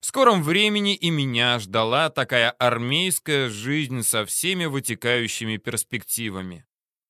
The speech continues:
Не люблю строем ходить. Чувствую себя оболваненным и подстриженным под одну гребёнку. В строю нет личности. Есть прямое коллективное мышление и действия по указке.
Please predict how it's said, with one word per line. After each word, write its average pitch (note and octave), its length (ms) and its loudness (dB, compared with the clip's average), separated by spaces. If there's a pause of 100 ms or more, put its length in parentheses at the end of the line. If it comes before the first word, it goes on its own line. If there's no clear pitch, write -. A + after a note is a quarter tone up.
(540)
Не C#3 260 0
люблю E3 440 -4
строем G2+ 540 -4
ходить. G2 520 -10 (400)
Чувствую G3+ 460 -2
себя F3+ 300 4
оболваненным E3+ 960 2
и D#3 160 -4
подстриженным D#3 920 0
под E3 260 -2
одну D3 320 2
гребёнку. B2+ 800 -4 (760)
В - 80 -10
строю E3 460 2
нет G3+ 280 0
личности. D#3 760 -6 (420)
Есть B2+ 380 -2
прямое F#3 560 2
коллективное E3 840 0
мышление F3 800 2
и D3+ 180 -2
действия A#2+ 640 0
по B2 120 -8
указке. A2 680 -4